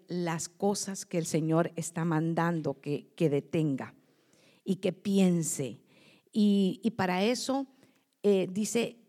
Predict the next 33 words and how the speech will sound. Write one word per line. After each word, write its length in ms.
que 160
todo 440
lo 180
verdadero, 800
definitivamente 960
lo 100
verdadero 520
es 120
lo 140
que 100
tiene 320
que 180
estar 540
en 280
nuestro 680
interior, 600
todo 260
lo 160
que 80
se 140
tiene 320
que, 220
que 140
sostener. 520
La 160
verdad 440
en 180
estos 440
días, 400
hermanos 420
amados, 400
está 260
sediada. 580